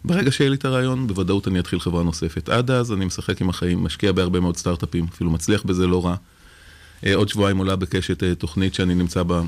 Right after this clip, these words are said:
אה, השארק טנק הישראלי, הכרישים, שאני שורד שם יזמים בשידור חי.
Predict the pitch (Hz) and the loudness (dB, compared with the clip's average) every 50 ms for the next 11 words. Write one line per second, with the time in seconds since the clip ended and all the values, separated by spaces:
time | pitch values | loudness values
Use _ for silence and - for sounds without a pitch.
0 | - 87 87 87 87 87 87 87 - - 98 90 - - 92 82 - 87 82 - | -2 -2 0 0 0 0 0 0 0 0 0 0 0 -2 -2 -2 0 -2 -2 0
1 | 92 92 95 90 80 76 - 87 85 - - 104 98 90 90 - - _ _ - | 0 0 2 0 0 -2 -2 -4 -4 0 0 2 2 0 -2 -4 -10 _ _ -20
2 | - - - 92 90 90 90 90 85 87 92 90 80 - - 92 90 - - 92 | -16 -10 -4 -2 -2 0 0 0 0 0 0 -2 -2 0 0 0 0 0 0 0
3 | 92 92 82 92 90 92 90 87 87 - 98 85 90 90 82 - 87 87 85 | 0 0 2 2 2 2 0 0 0 -2 0 0 0 0 0 0 0 0 0